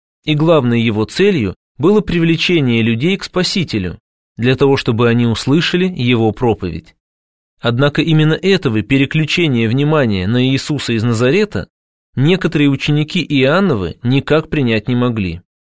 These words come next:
Более того, они не только сами были смущены появлением Христа,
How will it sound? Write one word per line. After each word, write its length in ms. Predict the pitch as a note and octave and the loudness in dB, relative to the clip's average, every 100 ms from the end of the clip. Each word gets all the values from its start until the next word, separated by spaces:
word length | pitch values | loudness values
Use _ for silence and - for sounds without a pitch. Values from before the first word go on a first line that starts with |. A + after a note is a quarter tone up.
| _ _ _ - | _ _ _ -8
Более 400 | A#2+ G3 G#3 C#3+ | 2 2 4 2
того, 340 | - A#2+ F#2 D2 | 2 0 0 -2
они 180 | C3+ D3+ | 0 2
не 140 | E3+ | 2
только 300 | F3 A#3 A#3 | 2 0 0
сами 340 | - A3 E3 C3+ | 0 0 2 2
были 200 | C#3 C#3+ | 2 2
смущены 520 | - D#3 - E3+ B2 | 0 0 0 0 0
появлением 580 | C#3+ D3+ D3+ A#2 A2 A2+ | 0 0 2 0 0 -2
Христа, 600 | C#3 D3+ - G#2+ F2 | -2 -4 -2 -2 -4